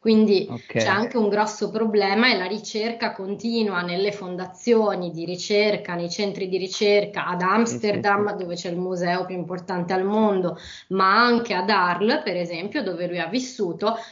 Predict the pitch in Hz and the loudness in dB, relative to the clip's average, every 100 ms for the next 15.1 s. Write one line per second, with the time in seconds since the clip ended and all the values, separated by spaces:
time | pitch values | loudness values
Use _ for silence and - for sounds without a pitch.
0 | - 202 202 196 226 254 277 202 185 - | -4 0 0 0 -2 0 -2 -2 -8 -4
1 | 233 185 165 165 190 190 180 220 262 214 | -2 -2 -4 -8 -8 -6 0 2 4 2
2 | 202 190 170 170 196 190 233 277 - - | 0 -2 -2 -2 -2 2 2 2 -6 -14
3 | 208 208 196 180 - 180 175 208 190 180 | -10 -6 -6 -6 -10 -10 -6 -6 -4 -4
4 | 190 - - 175 202 - 180 180 175 180 | -6 -8 -4 -2 -2 -4 -8 -6 -8 -6
5 | 175 190 185 190 220 226 226 208 175 185 | -4 -4 2 4 6 6 4 2 2 2
6 | 214 247 226 185 180 180 208 285 - - | 4 6 4 2 -4 0 2 2 -2 -12
7 | - - - 202 190 165 208 247 185 208 | -20 -20 -8 -4 -2 0 2 2 2 0
8 | 302 240 175 - 180 175 175 170 220 202 | 0 -2 -4 -8 -12 -10 -8 -2 0 0
9 | - 175 165 190 202 202 - 170 175 196 | -2 -6 -4 -2 0 0 -6 -10 -4 -2
10 | 185 170 202 220 - - - - - 208 | 0 2 4 4 2 -4 -18 -12 -2 0
11 | 180 175 175 180 170 175 170 175 - 190 | 0 -4 -6 -4 -2 -2 -4 -4 -4 -4
12 | 180 170 190 175 190 180 175 180 175 170 | -6 -8 -8 -4 -2 -2 -4 -2 -2 -2
13 | 170 165 165 - 180 170 190 175 196 185 | -4 -6 -8 -2 -2 2 4 4 4 2
14 | 160 165 170 160 165 170 214 190 127 113 | 0 -4 -6 -6 -2 4 4 6 4 4